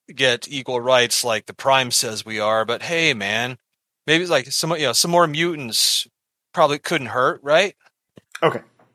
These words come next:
Speaker 2: So, so do we have separate, like, in terms of our action economy, we only have so many actions to do before the vote, right?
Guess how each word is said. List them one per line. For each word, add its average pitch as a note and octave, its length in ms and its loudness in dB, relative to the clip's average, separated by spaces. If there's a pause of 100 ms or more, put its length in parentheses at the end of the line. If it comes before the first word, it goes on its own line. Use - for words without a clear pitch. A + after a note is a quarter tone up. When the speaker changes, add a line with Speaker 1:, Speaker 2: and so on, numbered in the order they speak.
(160)
Speaker 2:
So, A2+ 680 0 (540)
so C#3+ 240 2
do C3+ 120 0
we C#3 80 4
have C3+ 220 6
separate, C3+ 580 2 (680)
like, A#2 300 2
in C3 100 -4
terms C#3+ 280 2
of A#2 120 0
our A#2+ 180 6
action A#2+ 420 0
economy, F2 400 -8
we G2 160 -8
only A2+ 160 -4
have A2 100 -2
so B2+ 160 -2
many A2+ 160 -4
actions G#2 540 -4
to - 120 -14
do G#2+ 280 -6
before F#2 540 -6
the G2+ 80 -10
vote, F2+ 260 -6
right? E2+ 300 -10